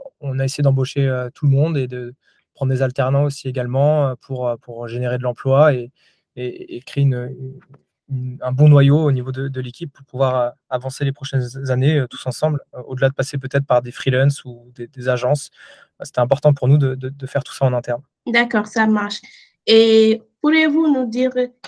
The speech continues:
Speaker 2: quelle était la portée de votre entreprise au démarrage, c'est-à-dire le local,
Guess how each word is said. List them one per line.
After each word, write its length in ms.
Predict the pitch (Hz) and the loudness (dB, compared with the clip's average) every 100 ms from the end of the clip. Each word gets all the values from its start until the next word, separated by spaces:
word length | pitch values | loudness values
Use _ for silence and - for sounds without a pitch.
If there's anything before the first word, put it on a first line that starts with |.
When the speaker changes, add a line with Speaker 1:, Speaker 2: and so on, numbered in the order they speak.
| - | -6
Speaker 2:
quelle 160 | 302 302 | -4 -2
était 240 | 262 277 262 | -4 -2 -2
la 160 | 240 | -2
portée 340 | 233 262 262 240 | -2 -6 -4 -6
de 120 | 226 | -4
votre 280 | 226 233 - | -6 -8 -8
entreprise 560 | 226 233 233 - 233 220 | -6 -6 -6 -4 -6 -4
au 100 | 214 | -4
démarrage, 520 | 220 220 214 196 190 | -2 -2 -4 -6 -8
c'est-à-dire 560 | - 220 220 220 214 220 | -8 -4 -4 -2 -2 -2
le 100 | 208 | -4
local, 560 | 208 220 233 226 233 | -6 -8 -4 -4 -4